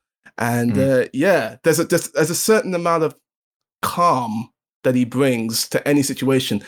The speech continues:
Speaker 2: Like, even in Return of the King, there's that beautiful scene. I can't remember which one. I think it's with Merry. Um, but, uh, a troll is about to sort of break down the gate,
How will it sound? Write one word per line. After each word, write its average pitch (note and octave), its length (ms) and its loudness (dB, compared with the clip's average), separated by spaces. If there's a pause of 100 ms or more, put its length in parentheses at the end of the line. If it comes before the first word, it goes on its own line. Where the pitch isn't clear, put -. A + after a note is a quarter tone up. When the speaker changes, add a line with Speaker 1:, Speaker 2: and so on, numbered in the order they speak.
(180)
Speaker 2:
Like, C3+ 180 0
even F3+ 340 0
in D#3 400 2 (480)
Return C#3+ 320 0
of C#3+ 80 2
the C3+ 80 -2
King, B2+ 560 0 (400)
there's C#3 220 2
that - 280 -2 (100)
beautiful F3+ 640 0
scene. C3 540 0 (380)
I C3+ 60 -6
can't - 180 -2
remember B2+ 180 0
which B2 160 -2
one. B2 280 2
I B2 40 -2
think E3+ 180 0
it's C#3+ 120 0
with A#2 100 -2
Merry. A#2 460 2 (180)
Um, B2 420 0 (440)
but, B2 220 0 (960)
uh, A#2+ 300 2 (160)
a - 60 2
troll E3+ 340 2
is C3 80 -4
about B2+ 220 -4
to - 40 -6
sort B2 180 0
of A2 180 -6
break C3 280 2
down A#2+ 240 0
the G#2+ 80 -2
gate, - 440 -2